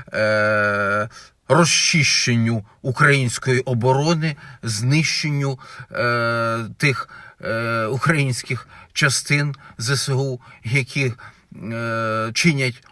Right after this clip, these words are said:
опір ворогу і не дають йому захопити залишки Донбасу та, е, вийти на оперативний простір.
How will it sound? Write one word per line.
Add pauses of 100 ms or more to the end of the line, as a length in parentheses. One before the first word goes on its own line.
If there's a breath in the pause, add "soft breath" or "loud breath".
опір (220 loud breath)
ворогу (220 loud breath)
і
не
дають (140)
йому (220 loud breath)
захопити (160 loud breath)
залишки
Донбасу
та, (440 loud breath)
е,
вийти (240 loud breath)
на (120)
оперативний (260 loud breath)
простір.